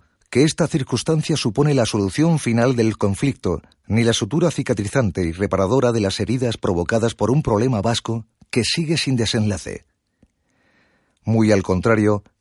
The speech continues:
ahora comienza un largo camino en el que serán imprescindibles, de forma inmediata, el inicio de dilatadas y controvertidas conversaciones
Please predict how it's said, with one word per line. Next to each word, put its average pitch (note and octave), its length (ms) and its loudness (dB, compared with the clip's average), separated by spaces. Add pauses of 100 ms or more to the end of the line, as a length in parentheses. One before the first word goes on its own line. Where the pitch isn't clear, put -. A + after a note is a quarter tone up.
(120)
ahora D#3+ 300 4
comienza C#3 480 2
un G#2 160 2
largo C3 240 2
camino A2+ 480 0 (460)
en A2 140 2
el A2 140 2
que A#2+ 120 0
serán C3 300 2
imprescindibles, B2+ 840 -2 (120)
de G2+ 220 -2
forma C#3 360 2
inmediata, G#2 600 0 (640)
el G#2+ 180 0
inicio D3 340 0
de A2+ 120 0
dilatadas A2 600 0
y G#2+ 60 -6
controvertidas G2+ 800 -2
conversaciones G#2+ 800 0